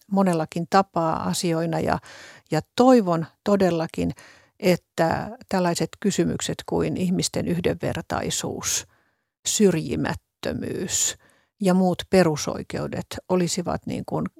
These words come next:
kirkkaana eri toimijoiden mielissä ja että myöskin ne, jotka kuuluvat vähemmistöryhmiin, niin voisivat tuntea, että oikeusjärjestelmä on heidän puolellaan ja, ja heidän asioitaan,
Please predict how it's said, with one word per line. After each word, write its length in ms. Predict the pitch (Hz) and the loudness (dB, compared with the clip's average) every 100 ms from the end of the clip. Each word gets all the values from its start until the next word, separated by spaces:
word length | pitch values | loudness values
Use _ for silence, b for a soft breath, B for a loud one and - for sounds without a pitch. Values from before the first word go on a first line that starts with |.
| 294 - | -12 2
kirkkaana 720 | 226 202 - 170 160 - - - b b b | 4 4 -2 -4 -4 -2 -4 -4 b b b
eri 220 | 180 165 - | 0 0 2
toimijoiden 600 | 175 165 170 - - - | 2 2 0 -2 -4 -2
mielissä 800 | 165 156 - - - - - 208 | -2 -2 -4 -4 -4 -4 -6 -4
ja 180 | 180 175 | 2 2
että 340 | 170 - 170 - B B B B B - | 2 0 -2 -2 B B B B B 0
myöskin 520 | 196 180 - 175 - | 2 2 0 -2 -2
ne, 160 | 196 208 | 2 4
jotka 300 | 214 - 170 - | 4 4 -2 -2
kuuluvat 520 | 202 185 180 - - - - - | 2 2 2 0 -4 -8 -8 0
vähemmistöryhmiin, 1120 | 208 208 170 - 170 165 165 175 170 - - | 2 4 2 0 -2 -2 -4 -4 -2 -4 -4
niin 220 | 214 185 185 - | -2 -4 -4 -4
voisivat 400 | 190 202 185 160 - | 0 2 0 -4 0
tuntea, 520 | 202 180 151 - 160 | 2 2 0 -2 0
että 280 | 165 - 165 | -2 -2 2
oikeusjärjestelmä 1200 | 190 185 170 165 202 185 170 165 147 - - - | 2 2 -2 -2 2 2 2 0 -4 -6 -8 -4
on 180 | - 208 | 4 6
heidän 420 | 190 190 175 165 | 6 4 2 0
puolellaan 840 | 160 180 175 - - 170 160 143 - B B B B B | -2 -2 -2 -2 -4 -4 -6 -6 -8 B B B B B
ja, 300 | 190 170 - - | 0 2 2 -2
ja 120 | 180 | -4
heidän 480 | 175 190 180 165 165 - | 0 4 4 2 -4 -4
asioitaan, 920 | - 190 - 165 - - - - - | 2 4 4 0 -2 -8 -8 -6 -4